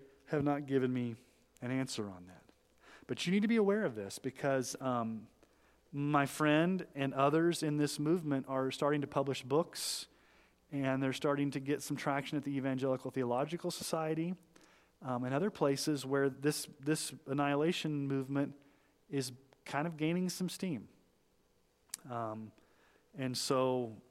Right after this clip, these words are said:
it is not, it is not the historic Orthodox Christian view. Okay. Now, the third view,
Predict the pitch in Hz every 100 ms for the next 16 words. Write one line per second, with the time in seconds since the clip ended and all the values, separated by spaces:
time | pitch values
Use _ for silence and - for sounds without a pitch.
0 | _ _ _ _ - 151 139 165 170 165
1 | - - - - _ _ 151 151 135 160
2 | 165 165 151 139 - 147 139 127 127 123
3 | 123 113 107 - - 113 - 113 107 98
4 | - _ _ _ _ _ - _ - -
5 | - - 143 - 147 - 247 277 143 127
6 | 170